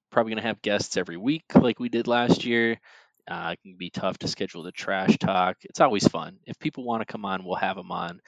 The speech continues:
But you can stick around for more than just talking trash, you know. You can, you can do some, some weekly picks with us, some dank flex plays. You know, we're bringing those things back. Um, and, and, I mean, speaking of that, we, we do wanna spend maybe a little bit more time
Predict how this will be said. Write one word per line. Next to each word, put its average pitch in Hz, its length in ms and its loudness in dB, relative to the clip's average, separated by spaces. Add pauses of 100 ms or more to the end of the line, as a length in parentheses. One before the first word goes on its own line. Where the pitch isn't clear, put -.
(200)
But 117 100 -2
you 160 100 -2
can 151 120 0
stick 135 240 0
around 98 380 0
for 98 80 -10
more 90 260 -4
than 87 140 -12
just 85 240 4
talking - 320 -6
trash, - 420 -4
you - 80 -14
know. 90 300 -12
You 101 120 -8
can, 101 240 -10 (460)
you 123 120 -2
can 110 120 -10
do 107 240 2
some, 95 320 -6 (100)
some - 160 2
weekly 101 300 2
picks - 320 -6
with 98 140 -2
us, 95 220 2
some 101 140 2
dank 92 280 -6
flex 90 260 0
plays. 92 500 -2
You 90 60 -14
know, 92 140 -12
we're 92 100 -8
bringing 95 320 -6
those 90 220 -8
things 90 260 -14
back. 90 400 -2 (580)
Um, 62 420 -10 (800)
and, 98 200 -6
and, 98 200 -4
I 107 100 0
mean, 92 200 -8
speaking 110 380 -2
of 101 160 2
that, 90 320 -4 (340)
we, 110 160 -2
we 101 140 -4
do 107 240 0
wanna 101 240 0
spend 101 320 0
maybe 95 220 0
a 90 60 2
little 101 180 2
bit 95 120 2
more 90 160 -8
time 110 580 -2